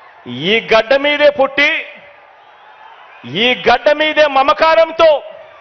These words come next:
ఇక్కడే ఇల్లు కట్టుకొని, ఇక్కడే ప్రజల మధ్య ఉన్న మనకు మధ్య జరగబోతా ఉంది ఈ యుద్ధం.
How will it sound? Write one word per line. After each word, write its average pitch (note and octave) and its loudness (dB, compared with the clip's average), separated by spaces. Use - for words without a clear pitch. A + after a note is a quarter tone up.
ఇక్కడే C#4+ 0
ఇల్లు D#4 -4
కట్టుకొని, E4 0
ఇక్కడే E4 2
ప్రజల D#4+ 2
మధ్య E4+ 0
ఉన్న E4+ 0
మనకు F4 2
మధ్య G3+ 0
జరగబోతా F4+ 2
ఉంది F4 0
ఈ F4 2
యుద్ధం. F#4 2